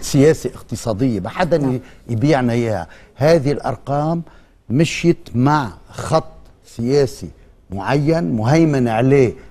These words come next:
Speaker 1: عقلية تمتد من طهران إلى بغداد إلى دمشق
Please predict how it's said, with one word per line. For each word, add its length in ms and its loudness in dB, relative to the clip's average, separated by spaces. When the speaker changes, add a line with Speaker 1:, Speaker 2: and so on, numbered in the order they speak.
Speaker 1:
عقلية 680 -2
تمتد 640 -2
من 300 -2
طهران 640 -2
إلى 180 -4
بغداد 520 -4
إلى 140 -2
دمشق 420 -4